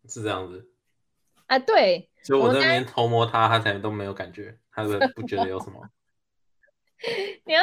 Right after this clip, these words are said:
Speaker 2: 怎么偷摸他啦？
Speaker 1: 我都从背后就抱住他。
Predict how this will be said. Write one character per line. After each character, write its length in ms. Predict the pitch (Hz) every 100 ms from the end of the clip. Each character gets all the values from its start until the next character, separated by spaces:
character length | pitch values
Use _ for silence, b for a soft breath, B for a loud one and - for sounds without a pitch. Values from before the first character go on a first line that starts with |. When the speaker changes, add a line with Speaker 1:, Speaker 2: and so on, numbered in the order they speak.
| 466
Speaker 2:
怎 80 | 311
么 120 | 262
偷 260 | 262 311 294
摸 300 | 294 285 285
他 400 | 349 277 240 240
啦？ 640 | 240 196 160 139 151 190 - _ -
Speaker 1:
我 120 | 104
都 60 | 123
从 240 | 113 104
背 200 | 120 107
后 260 | 113 104 98
就 140 | 104
抱 240 | 104 104 92
住 220 | 101 92
他。 280 | 95 110